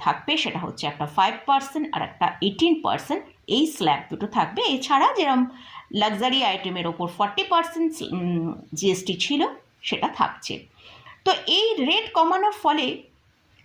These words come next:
জিএসটি থেকে যে রেভিনিউটা হতো সেটার উপর বেশ কিছুটা লস আসবে। তো এই লসটা কিভাবে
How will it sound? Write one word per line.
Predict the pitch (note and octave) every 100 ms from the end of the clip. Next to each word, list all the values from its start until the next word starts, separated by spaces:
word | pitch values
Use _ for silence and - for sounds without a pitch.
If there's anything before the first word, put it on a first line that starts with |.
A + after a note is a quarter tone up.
| _ _ _ _ - E3
জিএসটি | A3+ B3+ - D#4+
থেকে | D#4 D4+
যে | A3+ C#3+ E3
রেভিনিউটা | F#3 D4+ C#5 F4+ G#3+
হতো | - - - _ -
সেটার | F4 F#4+ F#4+
উপর | F#4+ D#4+ F3+
বেশ | F#3 - -
কিছুটা | C#3 - E4+ F#4 F#3+ -
লস | F3 E3+ - -
আসবে। | - - - _ - - - -
তো | F4 - A#3+ F#4
এই | G#4 D4+
লসটা | C#4+ - - G#4 G4+
কিভাবে | C#4+ D4 B3+